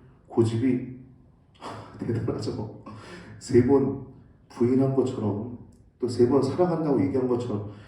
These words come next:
베드로는 왜 이렇게 세 번, 세 번이 많은지 모르겠어요.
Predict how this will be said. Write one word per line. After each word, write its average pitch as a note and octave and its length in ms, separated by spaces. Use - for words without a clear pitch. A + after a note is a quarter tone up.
베드로는 E3+ 500
왜 A2+ 140
이렇게 A2+ 260
세 - 240
번, C#3+ 180
세 C3 200
번이 C3 200
많은지 B2+ 380
모르겠어요. A#2 680